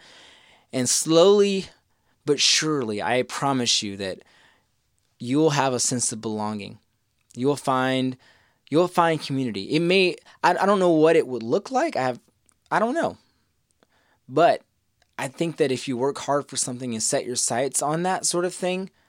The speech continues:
you'll be surprised with what comes your way.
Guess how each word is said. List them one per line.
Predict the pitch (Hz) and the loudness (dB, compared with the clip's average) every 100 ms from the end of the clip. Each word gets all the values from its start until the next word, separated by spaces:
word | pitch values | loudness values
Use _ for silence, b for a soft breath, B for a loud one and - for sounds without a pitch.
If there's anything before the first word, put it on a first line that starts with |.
| _ _ _ _ - | _ _ _ _ -4
you'll | 147 | -2
be | 143 | 0
surprised | 135 123 - 123 113 110 | 0 -2 -4 -2 -2 -4
with | 104 | -6
what | 113 - | -6 -6
comes | 127 113 104 | -6 -6 -4
your | 107 | -6
way. | 101 85 87 | -6 -6 -6